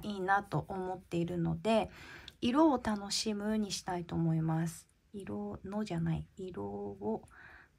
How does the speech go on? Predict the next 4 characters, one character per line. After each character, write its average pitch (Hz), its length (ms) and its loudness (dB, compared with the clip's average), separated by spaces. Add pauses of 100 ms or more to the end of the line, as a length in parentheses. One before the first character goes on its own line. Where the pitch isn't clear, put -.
楽 175 220 -4
し - 240 -4
む。 190 320 -6 (3750)
で、 277 220 -2